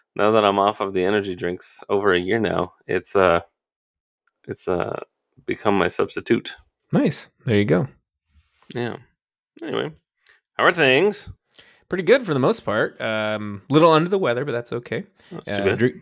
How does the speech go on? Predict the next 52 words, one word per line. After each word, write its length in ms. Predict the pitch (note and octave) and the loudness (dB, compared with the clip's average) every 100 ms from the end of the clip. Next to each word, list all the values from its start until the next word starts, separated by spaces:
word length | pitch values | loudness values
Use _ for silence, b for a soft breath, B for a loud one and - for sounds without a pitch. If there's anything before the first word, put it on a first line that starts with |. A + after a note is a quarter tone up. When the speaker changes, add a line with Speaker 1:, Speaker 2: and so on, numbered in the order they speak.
| - | 0
Speaker 2:
drinking 240 | B2 A#2+ | 2 4
a 40 | A2+ | 6
good 180 | A#2+ A2 | 6 6
LaCroix 580 | G#2+ - - G2+ G2+ A2 | 4 2 0 2 2 0
here. 360 | A#2 A2+ C#3 - | -2 -4 -4 -2
The 100 | C3 | 4
LaCroix 540 | D3+ D3 - C4+ E4+ | 4 4 2 4 4
is 100 | E3+ | 2
kinda 220 | - D3+ | 2 4
my 260 | G#2 G#2+ B2+ | 6 4 4
thing. 380 | - G2 F#2+ E2 | 0 -6 -4 -2
Like, 160 | G2 | 2
I 60 | B2 | 4
don't 160 | C#3 B2+ | 4 4
wanna, 280 | A#2+ G#2+ G2 | 2 2 2
I 40 | |
don't 160 | A#2 A2 | 0 0
drink 200 | G#2+ F#2 | 0 0
alcohol 320 | F#2+ F#2 F2+ | -2 -4 -2
every 160 | F#2 F#2 | -2 -2
night, 220 | F#2 F2+ | -6 -4
nor 240 | A2+ A2 G#2 | 2 6 6
am 100 | F#2+ | 4
I 100 | F#2+ | 0
an 80 | |
alcoholic, 600 | F#2 F2 - B2+ F#2 F#2+ - | -2 -4 4 4 4 -2 -2
but 220 | F#2 E2 b b b - | -4 -4 b b b 0
I 60 | |
like 180 | G#2 G#2+ | 4 4
to 100 | - | 2
have 260 | G2 G2+ F#2+ | 2 2 2
something 320 | - G2 F#2+ | -2 -2 -2
to 40 | F#2 | -4
sip 280 | - G2 | -2 0
on 320 | F#2 F2+ F#2 F2 | 0 -2 -6 -10
if 160 | F#2 F2+ | -12 -10
I'm 160 | F2 | -10
playing 280 | F2 G2 F#2+ | -8 -6 -4
a 60 | F2 | -4
video 240 | F#2 F2+ | -4 -4
game 260 | F2+ F2+ F2+ | -4 -8 -8
or 40 | |
doing 180 | F2 F2+ | -6 -6
something 300 | F2 F#2 F2 | -6 -10 -10
like 160 | F2+ F#2 | -14 -8
this 320 | F2+ F2 - - | -8 -8 -12 -6
instead 280 | A#2 - C3 | -2 4 6
of 80 | |
a 60 | G#2 | 4
beer, 360 | E2+ D#2+ E2 - _ - | 0 -6 -8 -12 _ -12
you 80 | F#2 | -10
know? 160 | E2 | -10